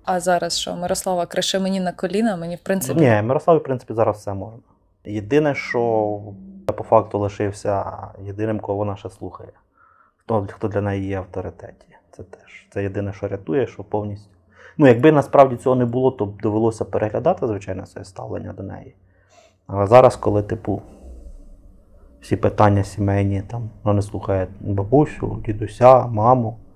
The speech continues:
Speaker 2: ще з татові подзвонимо. Не, не, не надо.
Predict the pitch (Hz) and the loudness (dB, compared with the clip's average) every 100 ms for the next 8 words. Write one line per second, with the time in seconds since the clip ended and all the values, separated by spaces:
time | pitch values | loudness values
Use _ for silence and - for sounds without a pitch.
0 | - - - - - _ _ _ - - | -20 -20 -20 -20 -20 _ _ _ -12 -10
1 | - 107 104 98 98 101 - - 104 101 | 0 0 0 -2 -4 -8 -6 -2 0 0
2 | 120 - - - - - - _ - 120 | -8 -14 -20 -20 -20 -20 -20 _ -6 -4
3 | 120 120 117 120 120 117 117 | -2 -4 -2 -2 0 -2 -6